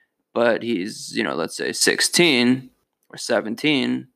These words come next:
no one's gonna give him a shot until you're really eighteen, nineteen. So, you know, I, I understand why a cover-up might happen or a document might get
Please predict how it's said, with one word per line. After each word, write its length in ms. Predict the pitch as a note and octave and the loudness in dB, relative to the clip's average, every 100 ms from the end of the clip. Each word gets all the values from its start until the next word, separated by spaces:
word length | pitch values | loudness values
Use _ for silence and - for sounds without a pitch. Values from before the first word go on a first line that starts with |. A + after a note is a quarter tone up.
| _ _ _ - | _ _ _ -2
no 160 | A#2+ | 0
one's 180 | A2+ A2 | 0 -2
gonna 160 | A#2 A2 | -4 -2
give 160 | A#2 | 0
him 100 | B2+ | 0
a 20 | - | -4
shot 380 | - C3 F2+ | 0 2 2
until 260 | E2 - D#2 | 0 -4 -2
you're 100 | A2+ | -2
really 200 | A2 - | 0 0
eighteen, 340 | F2+ - - | -2 -4 -6
nineteen. 640 | A2 B1+ - - - A1 - | -4 -4 -6 -6 -8 -8 -10
So, 480 | - - G#1+ - _ _ _ _ _ _ _ _ _ _ _ _ | -6 -6 -6 -10 _ _ _ _ _ _ _ _ _ _ _ _
you 80 | - | -2
know, 320 | C2 E2+ A#2+ _ _ _ - | 0 -2 -4 _ _ _ -2
I, 220 | G2+ D2+ - | -2 -2 -2
I 140 | B2 A2+ | 0 0
understand 520 | A2+ A#2 - A#2 A2+ | 0 0 0 -2 0
why 180 | A#2 C2+ | 0 0
a 80 | |
cover-up 520 | - A#2 A2+ A2+ D2 - | 0 0 2 2 2 2
might 200 | G#2 A#2+ | 0 2
happen 500 | C#3 C#3 C#3 C#3 A#2+ | 2 2 2 2 2
or 140 | D#2 | 2
a 480 | D#2+ E2 - - B2 | 0 -2 -6 -12 0
document 540 | A2+ G#2+ A#2 A2 - | 2 2 0 -2 0
might 200 | G2 D#2+ | -2 -4
get 220 | - D#2 | -2 -4